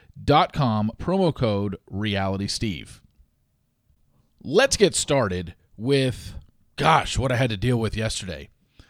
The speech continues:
Last night, after I recorded both podcasts, excuse me, the night before, Monday night, after I recorded both podcasts, when I went to upload it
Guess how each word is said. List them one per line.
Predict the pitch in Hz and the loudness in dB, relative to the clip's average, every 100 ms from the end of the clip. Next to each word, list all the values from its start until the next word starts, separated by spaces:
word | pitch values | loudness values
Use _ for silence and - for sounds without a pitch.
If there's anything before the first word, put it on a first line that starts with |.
| _ _ _ _ - | _ _ _ _ -6
Last | 147 240 277 196 | 0 2 2 2
night, | 151 101 95 - | 2 0 -4 -4
after | 151 175 208 | 0 2 6
I | 180 | 6
recorded | 165 143 147 127 107 | 4 2 2 2 0
both | 110 107 | -2 -2
podcasts, | - 85 80 87 69 71 - - - _ _ _ _ _ _ _ _ | -4 -6 -6 -10 -8 -10 -10 -10 -12 _ _ _ _ _ _ _ _
excuse | 123 - 143 | -4 2 2
me, | 92 71 | 0 -8
the | - | -4
night | 135 135 107 | 0 0 -2
before, | 104 104 87 - _ - _ _ _ _ _ _ | -6 -6 -8 -10 _ -20 _ _ _ _ _ _
Monday | 113 151 226 196 | 2 4 6 6
night, | 104 69 - - | 2 -4 -10 2
after | 180 202 233 | 4 6 6
I | |
recorded | 208 165 151 123 92 | 6 4 2 2 0
both | 87 | -4
podcasts, | - 71 - 52 52 - - - _ _ _ _ _ _ _ _ _ | -6 -6 -10 -14 -12 -12 -12 -14 _ _ _ _ _ _ _ _ _
when | 120 135 | -2 2
I | 135 | 2
went | 131 131 | 2 2
to | - - | 0 0
upload | 127 113 101 101 | -2 0 0 -2
it | 104 | -6